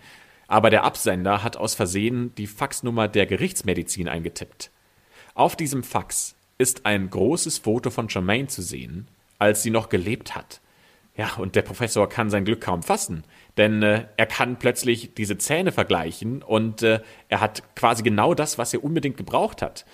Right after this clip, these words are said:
Monatelang hat er sich auf die Suche begeben, beziehungsweise das Ermittlerteam der Polizei,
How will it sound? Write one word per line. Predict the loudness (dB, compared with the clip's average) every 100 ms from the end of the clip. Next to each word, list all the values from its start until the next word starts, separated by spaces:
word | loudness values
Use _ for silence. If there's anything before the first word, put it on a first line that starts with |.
| -20 -20 _
Monatelang | 2 4 4 2 0 -2 -2 -6
hat | -2 2
er | 2
sich | 2
auf | -4
die | -2
Suche | -2 -2 2
begeben, | 0 2 -4 -6
beziehungsweise | -8 0 0 2 0 2
das | 0 -2
Ermittlerteam | -2 0 2 4 2 0 -4
der | -4
Polizei, | -4 -4 -2 -2 -2 -4